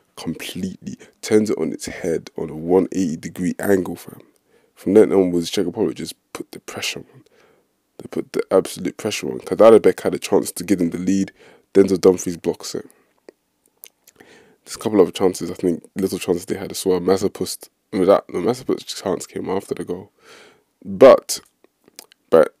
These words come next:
Antonin Barak, who I didn't, haven't seen his tournament. I just think, I think it's the first time he's played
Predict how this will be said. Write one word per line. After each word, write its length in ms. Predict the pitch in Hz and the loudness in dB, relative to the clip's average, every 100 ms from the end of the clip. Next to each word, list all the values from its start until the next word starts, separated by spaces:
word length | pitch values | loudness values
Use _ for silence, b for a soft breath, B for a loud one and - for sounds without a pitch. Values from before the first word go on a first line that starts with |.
| - | 2
Antonin 460 | 107 110 113 104 | 2 4 4 6
Barak, 520 | 95 95 139 - - _ _ - | 4 2 0 -10 -20 _ _ 2
who 80 | 110 | 4
I 20 | |
didn't, 220 | 110 - | 6 4
haven't 240 | - 165 - | 6 4 4
seen 180 | - 139 | 4 4
his 140 | 73 | 4
tournament. 320 | - 80 58 | -4 -10 -8
I 60 | 101 | -10
just 220 | - 117 | -10 0
think, 280 | 170 170 - | 2 2 0
I 60 | 123 | -4
think 160 | - | -2
it's 60 | 131 | -4
the 80 | - | 0
first 180 | - 101 | 0 0
time 80 | |
he's 100 | 90 | -4
played 460 | - - 311 277 - | -4 -2 0 -2 -4